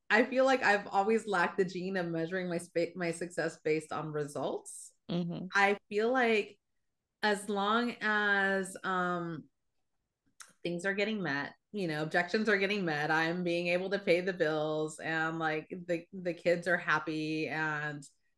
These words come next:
Speaker 1: my husband's happy, and, like, I feel like it's just really, and, and I'm happy. Like, let's, let's say
Speaker 2: Yeah.
Speaker 1: that I can't have everybody happy and then me be miserable, right? As long as, like, those things come together, I feel successful,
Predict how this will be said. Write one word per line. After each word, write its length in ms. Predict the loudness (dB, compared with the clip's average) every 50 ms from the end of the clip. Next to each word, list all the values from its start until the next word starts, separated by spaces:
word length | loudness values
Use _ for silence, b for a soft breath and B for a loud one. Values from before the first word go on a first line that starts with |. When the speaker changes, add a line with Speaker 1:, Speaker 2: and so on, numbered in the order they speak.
| _ _ _ _ -8
Speaker 1:
my 60 | -4
husband's 420 | 0 2 0 2 0 -2 -4 -2
happy, 580 | 2 2 2 2 2 0 -2 -2 0 -2 -2 -2
and, 240 | -2 -2 -4 -4 0
like, 180 | -2 0 0 0
I 80 | -2
feel 240 | -4 -2 -2 -2 0
like 180 | 0 0 0 0
it's 180 | -4 -4 -2
just 240 | -2 -2 -2 -2 -6 -10 -6
really, 640 | -4 -4 -2 -2 -2 -2 0 0 -2 -2 -4 -8 _ _ _ -4
and, 160 | -2 -2 0
and 180 | 0 0 -2 0
I'm 200 | 0 0 -2 0
happy. 360 | 0 -2 -2 -2 -6 -6 -4
Like, 200 | -4 -4 -4 -4
let's, 240 | -4 -6 -6 -6 -4
let's 160 | -4 -4 -2 -2
say 160 | -2 -2 0
Speaker 2:
Yeah. 200 | 0 0 0 0
Speaker 1:
that 60 | 0
I 80 | -4 -4
can't 200 | -4 -2 -2 -2
have 100 | 0 0
everybody 280 | 0 -2 0 -2 -2
happy 280 | -2 -2 -4 -4 -6 -6
and 100 | -6 -4
then 100 | -6 -6
me 100 | -6 -6
be 100 | -8 -8
miserable, 460 | -6 -6 -6 -8 -8 -8 -8 -8 -6
right? 260 | -6 -4 -4 -4 -4
As 120 | -6 -6 -6
long 220 | -6 -6 -4 -4
as, 120 | -6 -4
like, 240 | -2 -2 -2 -2 -2
those 220 | -2 -2 -2 -2 -4
things 240 | -4 -6 -8 -8 -8 -10
come 160 | -10 -10 -6
together, 640 | -8 -6 -4 -4 -4 -2 -2 0 0 0 0 -2 B B B B _ _ _ -6
I 120 | -4 -4 -4
feel 420 | -4 -4 0 0 0 2 0 -4
successful, 720 | -6 -4 -6 -6 -4 -4 -6 -6 -6 -10 -14 -14 -14 -16